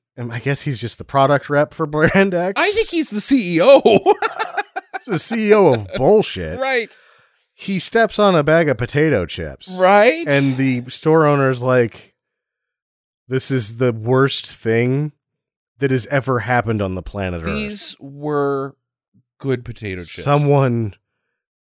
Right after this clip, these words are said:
Speaker 1: would have enjoyed these potato chips."
Speaker 2: It's not even an open bag, he says.
Speaker 1: Yeah.
Speaker 2: How dare you,
Speaker 1: How
Speaker 2: sir?
Speaker 1: dare you, sir?
Speaker 2: <laughs> But then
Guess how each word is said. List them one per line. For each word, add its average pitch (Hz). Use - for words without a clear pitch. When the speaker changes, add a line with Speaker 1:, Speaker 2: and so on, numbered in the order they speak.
Speaker 1:
would 123
have 123
enjoyed 120
these 101
potato 98
chips." -
Speaker 2:
It's 190
not 226
even 185
an 170
open 165
bag, 139
he 117
says. 87
Speaker 1:
Yeah. 120
Speaker 2:
How 226
dare 175
you, 120
Speaker 1:
How 156
Speaker 2:
sir? 285
Speaker 1:
dare 139
you, 104
sir? 90
Speaker 2:
<laughs> -
But 370
then 359